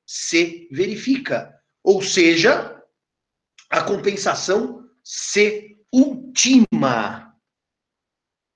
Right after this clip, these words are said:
Eh, o Alcides faz uma pergunta muito inte-, interessante.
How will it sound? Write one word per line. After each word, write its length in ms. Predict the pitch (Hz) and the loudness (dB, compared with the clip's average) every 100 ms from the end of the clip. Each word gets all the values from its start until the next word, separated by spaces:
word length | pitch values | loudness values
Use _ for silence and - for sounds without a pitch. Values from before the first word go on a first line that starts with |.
| _ _ _ _ _ _ _ _ _ _ - | _ _ _ _ _ _ _ _ _ _ 0
Eh, 540 | 170 175 170 - - - _ _ _ - | 4 6 4 0 -12 -20 _ _ _ -8
o 640 | 202 208 202 196 190 185 | -4 -4 -4 -4 0 4
Alcides 420 | 196 180 - 262 | 4 4 -2 -2
faz 140 | - 185 | 0 2
uma 140 | 180 | 0
pergunta 320 | 170 165 156 | -2 -4 -4
muito 280 | 143 151 135 | -4 -4 -2
inte-, 280 | 139 135 143 | -2 -2 -6
interessante. 1160 | 131 139 123 117 - 214 214 _ - - - | -6 -2 -2 0 2 2 0 _ -8 -8 -12